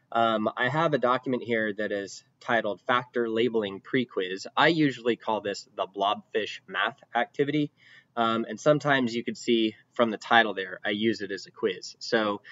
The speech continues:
the whole idea here is for you to learn dimensional analysis, and there'll be several activities as we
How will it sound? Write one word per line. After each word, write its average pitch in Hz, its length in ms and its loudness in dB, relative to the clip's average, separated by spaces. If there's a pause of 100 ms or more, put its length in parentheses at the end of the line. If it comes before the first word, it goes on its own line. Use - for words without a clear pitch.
(260)
the 127 100 2
whole 185 200 4
idea 127 400 6
here 117 200 4
is 101 160 -2
for - 160 -4
you 123 300 0
to 135 160 -2
learn 117 380 2
dimensional 107 640 -4
analysis, 98 680 -4
and 92 80 -12
there'll 98 140 -4
be 98 160 -8
several 131 440 0
activities 104 680 -2
as 98 200 -8
we 98 300 -6